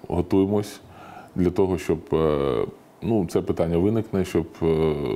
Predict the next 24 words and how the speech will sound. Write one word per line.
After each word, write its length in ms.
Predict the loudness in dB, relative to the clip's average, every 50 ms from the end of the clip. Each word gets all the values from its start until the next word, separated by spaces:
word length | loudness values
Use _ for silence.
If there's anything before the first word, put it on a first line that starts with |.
| -4 -6 -6 -4
зробити, 600 | -4 -2 0 0 2 2 2 2 2 2 2 0 0 -6 -14 -20 -10 -4 0
зробити 300 | 0 2 2 2 2 0
все 180 | 0 0 0
можливе, 400 | 0 0 2 2 2 4 4 2
щоб 220 | 2 0 0 -2 -2 -2 -2
умовити 520 | 0 0 2 2 2 2 0 -2 -4 -4 -6 -6 -6 -10 -14 -10 -4
новий 300 | -2 0 2 2 2 2
уряд 400 | 2 2 4 4 2 0 -2 -8 -8 -4
і 340 | -2 0 2 2 2 2 0
голову 440 | 2 2 4 4 4 4 4 4
уряду, 360 | 4 4 2 2 2 0 -2 -2 -6 -14 -20 -20 -20 -20 -18 -8 -4 -2
е, 160 | 0 2 2
не 160 | 2 2 2
робити 380 | 2 2 2 2 0 0 0 -4
цей 380 | -4 -2 -2 0 0 -2 -2 -6 -6
крок, 280 | 0 2 4 4 2 0 -4 -12
щоб 220 | -10 -6 -4 -4 -4 -6 -10 -16
скасувати 640 | -16 -10 -6 -6 -4 0 2 2 2 2 0 -2 -4 -6 -6 -8 -8 -4
Євробаскет 600 | -2 0 0 0 0 -2 -4 -6 -4 -6 -6 -6
п'ятнадцять. 400 | -8 -8 -6 -6 -8 -8 -10 -16 -20 -20 -20 -20 -20 -20 -20 -12 -8 -4
Зараз, 580 | 0 2 4 4 4 2 0 -2 -4 -8 -4 0
е, 280 | 2 2 4 4 4
на 140 | 2 2 2
жаль, 320 | 2 2 2 2 2 0